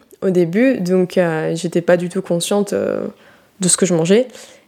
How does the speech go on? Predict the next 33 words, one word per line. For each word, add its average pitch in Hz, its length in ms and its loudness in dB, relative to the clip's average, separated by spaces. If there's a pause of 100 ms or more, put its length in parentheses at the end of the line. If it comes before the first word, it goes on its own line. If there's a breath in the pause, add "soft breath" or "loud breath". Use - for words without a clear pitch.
(100)
Et 196 260 4
à 180 40 2
un - 20 0
moment 180 240 2
donné, 180 220 0
on 247 100 2
prend 185 240 -2
juste 175 240 -4
l'habitude, 190 500 0
il 202 40 2
y 190 40 6
a 185 60 4
des 180 100 -2
choses 202 280 -4
qu'on 170 140 -6
trouve 180 280 -4
bonnes, 202 340 2
d'autres 175 300 -2
pas, 214 360 0
on 196 140 -2
a 165 100 0
nos 170 160 -2
goûts, 208 300 2
j'aimais 185 240 0
pas 180 140 -2
trop, 190 280 2
euh, 175 180 0
<laughs> - 100 -10
les 185 240 2
légumes, 180 400 2
j'adorais 170 340 0
les 160 120 -2
pâtes, 180 340 -2